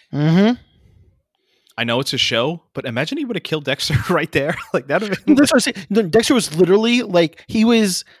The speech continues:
Speaker 1: um, Ghost Harry asking him a question away from dying. <laughs> Like, that's really what it was. Which
Speaker 2: Yeah.
Speaker 1: I,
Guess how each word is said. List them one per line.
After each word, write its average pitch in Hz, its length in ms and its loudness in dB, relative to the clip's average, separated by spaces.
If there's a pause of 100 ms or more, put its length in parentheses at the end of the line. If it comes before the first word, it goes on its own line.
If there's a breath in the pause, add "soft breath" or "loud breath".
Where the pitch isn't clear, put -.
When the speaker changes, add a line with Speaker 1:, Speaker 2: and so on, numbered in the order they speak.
(360 soft breath)
Speaker 1:
um, 170 400 6 (180)
Ghost 196 360 4
Harry 165 440 0
asking 160 400 2
him 180 120 4
a 160 80 2
question 156 380 0
away 143 220 0
from 139 180 -2
dying. 131 420 -2
<laughs> - 60 -6
Like, 220 100 -4
that's - 320 -2
really 175 260 -2
what 240 200 2
it 226 180 -6
was. - 680 -4 (360 loud breath)
Which 240 160 2
Speaker 2:
Yeah. 104 380 -10
Speaker 1:
I, 226 100 4